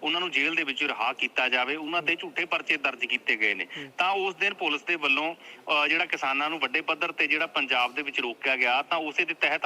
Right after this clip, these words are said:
Speaker 1: ਅੱਜ ਦਾ ਜਿਹੜਾ ਪ੍ਰੋਗਰਾਮ ਹੈ, ਅੱਜ ਦੀ ਕਾਲ ਹੈ ਜਿਹੜੀ ਦਿੱਤੀ ਗਈ ਸੀ, ਅ, ਜਿਸ ਦੇ ਤਹਿਤ ਪੁਲਿਸ, ਅ, ਤੜਕਸਾਰ ਹੀ ਜੇ ਗੱਲ ਕਰੀਏ ਤਾਂ ਹਨੇਰੇ ਦੇ ਵਿੱਚ ਹੀ ਜੋਗਿੰਦਰ ਸਿੰਘ ਉਗਰਾਹਾਂ ਦੇ ਘਰ ਪਹੁੰਚਦੀ ਹੈਗੀ।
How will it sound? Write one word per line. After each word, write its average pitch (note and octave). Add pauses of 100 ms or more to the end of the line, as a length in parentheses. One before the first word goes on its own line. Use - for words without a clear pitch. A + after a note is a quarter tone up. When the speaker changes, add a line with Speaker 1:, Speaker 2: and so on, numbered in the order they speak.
Speaker 1:
ਅੱਜ D#3
ਦਾ F3+
ਜਿਹੜਾ F3
ਪ੍ਰੋਗਰਾਮ C3
ਹੈ, C3+
ਅੱਜ C3
ਦੀ C#3
ਕਾਲ B2+
ਹੈ A#2+
ਜਿਹੜੀ B2
ਦਿੱਤੀ B2+
ਗਈ A#2
ਸੀ, C#3
ਅ, -
ਜਿਸ D#3+
ਦੇ F#3
ਤਹਿਤ C#3 (200)
ਪੁਲਿਸ, D3
ਅ, D3+ (100)
ਤੜਕਸਾਰ E3+
ਹੀ A#2+
ਜੇ B2
ਗੱਲ C3
ਕਰੀਏ C#3+
ਤਾਂ D#3+
ਹਨੇਰੇ D3+
ਦੇ F3
ਵਿੱਚ C#3+
ਹੀ D#3+
ਜੋਗਿੰਦਰ C#3+
ਸਿੰਘ E3
ਉਗਰਾਹਾਂ C3
ਦੇ D#3+
ਘਰ D3+
ਪਹੁੰਚਦੀ C#3
ਹੈਗੀ। C3+